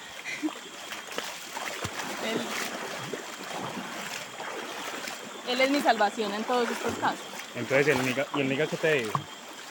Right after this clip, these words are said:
Speaker 1: "Deme cinco minutos".
Speaker 2: Ah, se oye, puta.
Speaker 1: Y listo. Él todo lo soluciona solo. Ya, todo bien, ese día amanecimos allá. La noche sí se pasó intranquila,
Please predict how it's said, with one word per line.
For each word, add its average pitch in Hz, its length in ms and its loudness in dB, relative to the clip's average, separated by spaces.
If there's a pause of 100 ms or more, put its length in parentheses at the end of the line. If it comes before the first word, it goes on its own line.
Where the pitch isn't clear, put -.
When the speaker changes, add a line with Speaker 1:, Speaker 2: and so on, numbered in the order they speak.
(1900)
Speaker 1:
"Deme 302 280 6
cinco 339 340 4
minutos". 269 560 6 (560)
Speaker 2:
Ah, 127 400 8
se 113 180 -2
oye, 110 260 0
puta. 110 680 -4
Speaker 1:
Y - 40 0
listo. - 200 -2 (1080)
Él 254 160 -4
todo 294 140 8
lo 269 100 4
soluciona 233 460 0
solo. 226 220 -4 (680)
Ya, 214 380 4
todo 226 200 2
bien, 240 360 2
ese 233 220 0
día 254 120 2
amanecimos 214 460 -4
allá. 240 240 4 (380)
La 247 160 2
noche 240 260 -2
sí 262 80 -4
se 277 100 2
pasó 220 200 -2
intranquila, 233 640 2